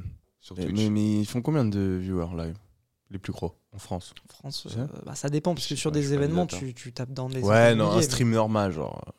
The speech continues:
Speaker 3: Je sais pas, ça fait longtemps que j'ai pas regardé, mais peut-être trente mille, euh, les gros, gros.
Speaker 1: T'as déjà
Speaker 2: Tu vois,
Speaker 1: joué aux
Speaker 2: c'est
Speaker 1: jeux
Speaker 2: pas,
Speaker 1: vidéo
Speaker 2: c'est pas un
Speaker 1: aussi ?
Speaker 2: truc de ouf, c'est trente mille personnes. Faire trente mille vues sur YouTube, c'est beaucoup plus facile,
Speaker 3: Ouais,
Speaker 2: quoi.
Speaker 3: mais là, c'est en direct, parce que t'as trente mille
Speaker 2: Ouais, mais
Speaker 3: personnes,
Speaker 2: en,
Speaker 3: mais du
Speaker 2: en
Speaker 3: coup,
Speaker 2: termes
Speaker 3: sur le, sur le temps du live, t'as peut-être,
Speaker 2: Ok.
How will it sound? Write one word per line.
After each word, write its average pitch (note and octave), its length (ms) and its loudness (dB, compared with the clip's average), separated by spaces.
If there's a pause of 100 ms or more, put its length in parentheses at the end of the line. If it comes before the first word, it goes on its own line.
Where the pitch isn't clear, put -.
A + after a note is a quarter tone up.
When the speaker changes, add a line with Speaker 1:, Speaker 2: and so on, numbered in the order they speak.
(200)
Speaker 3:
Je - 80 -2
sais D3+ 120 -4
pas, - 160 -12
ça C#3 140 -6
fait E3 100 -6
longtemps F3 140 -6
que - 20 -6
j'ai D#3 60 -8
pas D3 80 -2
regardé, D#3+ 220 0
mais D3 100 -4
peut-être - 180 -10
trente - 320 -8
mille, G3 180 2
euh, C#3+ 160 0
les C#3 120 -4
gros, D3+ 240 -6
gros. E3 240 -6 (1080)
Speaker 1:
T'as B2 80 -4
déjà A2+ 120 0
Speaker 2:
Tu - 20 4
vois, - 0 -
Speaker 1:
joué E3 80 6
aux F3 40 6
Speaker 2:
c'est A3 120 4
Speaker 1:
jeux C#3+ 60 0
Speaker 2:
pas, B2 120 8
Speaker 1:
vidéo A#2+ 140 2
Speaker 2:
c'est F#3 100 0
pas C3+ 80 6
un B2+ 60 6
Speaker 1:
aussi ? B2+ 120 4
Speaker 2:
truc A#2+ 140 -4
de C#3+ 120 4
ouf, B3 140 6
c'est - 120 2
trente A2 220 2
mille A#2+ 140 4
personnes. C#3+ 340 4
Faire G#2+ 160 0
trente A2 200 -6
mille A#2+ 120 2
vues B2+ 100 0
sur A2 160 0
YouTube, A2+ 200 -2
c'est G#2+ 100 -2
beaucoup G2 160 -2
plus F#2+ 100 -10
facile, A2+ 340 0
Speaker 3:
Ouais, C#3+ 60 0
Speaker 2:
quoi. F2 120 0
Speaker 3:
mais - 60 -4
là, D#3 100 0
c'est C#3+ 100 -6
en C3+ 40 -8
direct, F#3+ 280 4
parce C3+ 140 0
que D3 80 -4
t'as C#3 260 -10
trente D#3+ 160 -2
mille E3+ 60 6
Speaker 2:
Ouais, G#3+ 160 10
mais C3 80 6
Speaker 3:
personnes, B2+ 160 6
Speaker 2:
en, C#3 60 4
Speaker 3:
mais D#3+ 80 2
du D3+ 80 4
Speaker 2:
en - 20 4
Speaker 3:
coup, A#2+ 40 4
Speaker 2:
termes C3+ 140 8
Speaker 3:
sur F3+ 120 8
le, E3 160 6
sur D#3+ 160 0
le D#3 60 0
temps D#3 140 0
du D#3 100 0
live, G#3 240 6
t'as C3+ 80 -4
peut-être, E3 200 0
Speaker 2:
Ok. G2 140 4